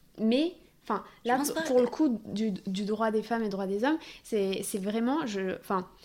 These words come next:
Speaker 1: ces réactions là des incels et tout, j'arrive pas à comprendre que ce soit aussi violent, et même chez tes potes qui disent que c'est horrible, parce qu'on leur enlève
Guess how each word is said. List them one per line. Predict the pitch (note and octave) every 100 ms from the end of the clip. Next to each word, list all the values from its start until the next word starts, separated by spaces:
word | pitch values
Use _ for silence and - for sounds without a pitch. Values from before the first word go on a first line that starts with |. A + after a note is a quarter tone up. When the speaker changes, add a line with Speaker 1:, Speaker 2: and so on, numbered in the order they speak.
| - -
Speaker 1:
ces | - -
réactions | A3 A#3 A3+ - B3
là | A#3+
des | F#3 F#3
incels | G#3 G#3 B3 B3
et | A3
tout, | G#3+ C4 F4 - - -
j'arrive | G3+ G#3+ G3+
pas | C#4
à | C4+
comprendre | C4 B3+ C4
que | B3
ce | A3
soit | G3+ G#3
aussi | G3+ G#3
violent, | A3 B3 B3+
et | A3+
même | G#3+ G#3+
chez | -
tes | G3+
potes | G#3+ A#3 A#3
qui | -
disent | G3+ G#3+
que | -
c'est | F#3+ G3+
horrible, | G3 B3 D#4
parce | A3+ -
qu'on | A3 - A3
leur | G#3+ G#3+
enlève | G#3 G#3+ B3